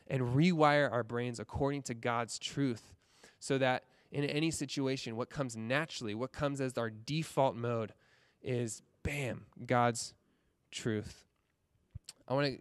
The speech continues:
share a, f-, a final couple thoughts before I give you a second to, to think about these things. And that's the idea that now we've talked about how easy it is for our brains to create new neural pathways,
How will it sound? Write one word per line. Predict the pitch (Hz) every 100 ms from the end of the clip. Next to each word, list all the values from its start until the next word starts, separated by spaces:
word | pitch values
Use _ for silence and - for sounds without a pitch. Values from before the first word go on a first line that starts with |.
| -
share | - - 139
a, | 120
f-, | 120 - -
a | 127
final | - 139 143 139 123 - - _ _
couple | - 165 147
thoughts | - 135 139 135 - -
before | 135 123 139 135
I | 123
give | 123 139
you | 143
a | 123
second | - 127 127 113 -
to, | 123 110 -
to | -
think | 117 - 139
about | 143 110 104
these | 110 104
things. | - 110 104 - _ - - _ - - _ -
And | 135
that's | 143 - - - -
the | 139
idea | 139 127 135 135
that | 120 120
now | 139 165
we've | 151 -
talked | - 147 -
about | 135 123 117
how | 127 123 -
easy | 156 180 156
it | 127
is | 120
for | - 123
our | 120
brains | 113 120 143 -
to | 131
create | - 131 143 -
new | 127 131 143 147 - - _ _
neural | 120 127 143 139
pathways, | - 117 127 160 160 190 - -